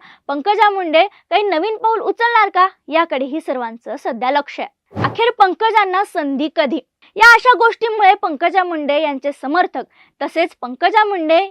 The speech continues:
यांना मानणारा वर्ग नाराज असल्याचं पाहायला मिळतंय. त्यांच्या नाराजीचं कारण ही तसंच आहे, कारण पंकजा मुंडे यांना पराभवानंतर विधान परिषद किंवा राज्यसभेवर पाठवण्यात येईल असं समर्थकांना वाटत होतं,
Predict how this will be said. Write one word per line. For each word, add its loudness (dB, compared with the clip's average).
यांना -4
मानणारा -2
वर्ग 2
नाराज 4
असल्याचं -8
पाहायला -2
मिळतंय. -6
त्यांच्या -4
नाराजीचं -2
कारण 2
ही -6
तसंच 0
आहे, 0
कारण 4
पंकजा 4
मुंडे -4
यांना 0
पराभवानंतर 2
विधान 2
परिषद 2
किंवा 6
राज्यसभेवर 2
पाठवण्यात -2
येईल -2
असं -14
समर्थकांना -4
वाटत -2
होतं, 2